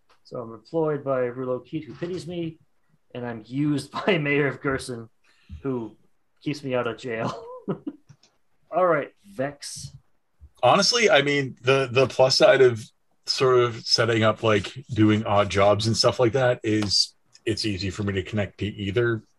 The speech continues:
Speaker 2: of you, honestly, uh, either Locust or Rulo.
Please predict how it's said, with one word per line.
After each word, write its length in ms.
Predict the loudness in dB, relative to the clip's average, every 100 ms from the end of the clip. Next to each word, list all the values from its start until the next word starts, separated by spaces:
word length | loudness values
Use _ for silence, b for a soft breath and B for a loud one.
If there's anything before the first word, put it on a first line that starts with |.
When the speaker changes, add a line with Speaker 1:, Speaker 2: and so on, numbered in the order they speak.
| _ _ -2
Speaker 2:
of 300 | 0 -2 -8
you, 680 | -10 -6 -4 -4 -4 -6 -8
honestly, 840 | -6 -4 -4 -2 0 2 2 -2 _ -8
uh, 240 | -4 -4 -2
either 480 | 0 2 2 -2 -8 _ _ _ _ -2
Locust 420 | 0 0 -2 -2
or 180 | -2 0
Rulo. 520 | 0 0 2 2